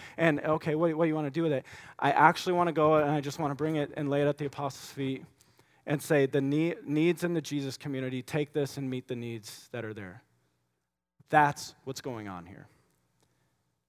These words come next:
And then this positive example, because next week in Acts chapter five is gonna come a negative example. This kind of story is gonna be to be continued with a negative example,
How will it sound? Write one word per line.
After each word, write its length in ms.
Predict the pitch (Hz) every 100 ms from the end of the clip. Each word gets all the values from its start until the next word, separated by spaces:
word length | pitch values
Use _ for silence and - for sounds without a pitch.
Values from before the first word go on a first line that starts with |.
| _ _ _ _ _ _ _ _ _
And 140 | - 156
then 140 | 170
this 160 | 165 -
positive 640 | - 175 208 185 170 160
example, 600 | 143 - 147 139 156 143
because 360 | 147 - 143
next 320 | 147 147 - 147
week 320 | 143 139 -
in 400 | 151 127 123 120
Acts 240 | 120 143 -
chapter 300 | 139 - 127
five 320 | 143 139 123
is 80 | 117
gonna 160 | 131
come 160 | - 131
a 60 |
negative 460 | 117 123 139 135 123
example. 480 | 113 - 110 110 120
This 160 | 131 -
kind 180 | 156
of 60 | 127
story 220 | - 147
is 60 | 127
gonna 140 | 135
be 100 | 123
to 180 | 117 151
be 100 | 127
continued 680 | 120 127 110 143 131 120 117 - - -
with 160 | 143
a 60 | 123
negative 440 | 120 135 139 127
example, 640 | 120 - 117 107 113 110